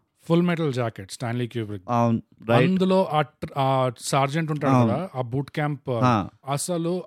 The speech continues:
Speaker 1: అట్లా ఉండాలి
Speaker 2: అవును.
Speaker 1: పంచ్ అంటే.
Speaker 2: అవును, కరెక్ట్.
Speaker 1: అంటే నేను ఆడియోలో అంటున్నా, నేనేమంటున్నా అంటే నువ్వు స్టాన్లీ క్యూబ్రిక్‌తో కంపేర్ చేస్తున్నావు అంటే అట్లా కాదు.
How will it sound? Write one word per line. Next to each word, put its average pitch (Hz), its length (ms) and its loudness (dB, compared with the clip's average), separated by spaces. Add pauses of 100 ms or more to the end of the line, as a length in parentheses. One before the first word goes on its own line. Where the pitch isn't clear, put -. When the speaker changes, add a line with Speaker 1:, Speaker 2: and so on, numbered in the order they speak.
(100)
Speaker 1:
అట్లా - 320 -4
ఉండాలి 143 380 -2
Speaker 2:
అవును. 117 200 6
Speaker 1:
పంచ్ 104 140 -2
అంటే. 110 180 -12 (180)
Speaker 2:
అవును, 110 300 4 (240)
కరెక్ట్. 110 280 0 (160)
Speaker 1:
అంటే 170 240 -2
నేను 208 340 0
ఆడియోలో 226 380 4
అంటున్నా, 139 400 -4
నేనేమంటున్నా 170 520 -4
అంటే 170 300 -4
నువ్వు 170 180 -4
స్టాన్లీ 147 340 -4
క్యూబ్రిక్‌తో 165 380 -6
కంపేర్ 151 360 -2
చేస్తున్నావు 147 420 -4
అంటే 139 160 -8
అట్లా 139 180 -6
కాదు. 131 400 -6